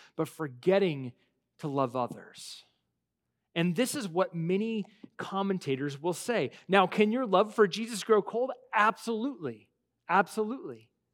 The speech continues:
If you don't work on keeping that intimacy with him, I'm not saying that's an impossibility. It is absolutely possible that your love for Jesus can grow cold. But I think there's a couple of verses that John is referencing here. First one is Jeremiah two. And remember, John loves to do this.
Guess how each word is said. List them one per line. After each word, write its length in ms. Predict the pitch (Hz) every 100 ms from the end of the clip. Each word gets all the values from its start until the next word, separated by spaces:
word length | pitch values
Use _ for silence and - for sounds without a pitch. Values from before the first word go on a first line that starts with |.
| _ _ _ -
If 120 | 160
you 80 | 233
don't 220 | 240 170
work 220 | 185 220
on 120 | 175
keeping 280 | 165 226 196
that 160 | 185 180
intimacy 400 | 196 208 208 202
with 100 | 190
him, 140 | 226
I'm 100 | 190
not 160 | 202 214
saying 220 | 214 220
that's 180 | 220 208
an 60 |
impossibility. 720 | 214 190 208 202 180 240 196 160 - -
It 100 | 214
is 100 | 196 175
absolutely 480 | 165 196 - 233
possible 480 | 208 175 233 - 156
that 140 | 139 165
your 160 | 180
love 200 | 165 139
for 120 | 170
Jesus 320 | 160 139 135 -
can 160 | 160
grow 180 | 135 131
cold. 380 | - 220 170 - _ _ _ _ _ _ _ _ _
But 100 | 202
I 60 | 220
think 240 | 254 233
there's 240 | 262 214
a 80 | 202
couple 560 | 185 - - 233 294 269
of 160 | 185
verses 420 | 175 190 - 156 117
that 160 | 175
John 320 | 147 156 165
is 120 | 175 131
referencing 540 | 156 - 151 160 139
here. 220 | 135 120 - - _
First 320 | - 254 -
one 120 | 214
is 100 | 170
Jeremiah 480 | 170 175 175 165 156
two. 260 | - 165
And 140 | 151 175
remember, 340 | 240 269 185
John 460 | 127 208 214 226 196
loves 240 | 208 196
to 100 | 208
do 140 | 180 190
this. 200 | 131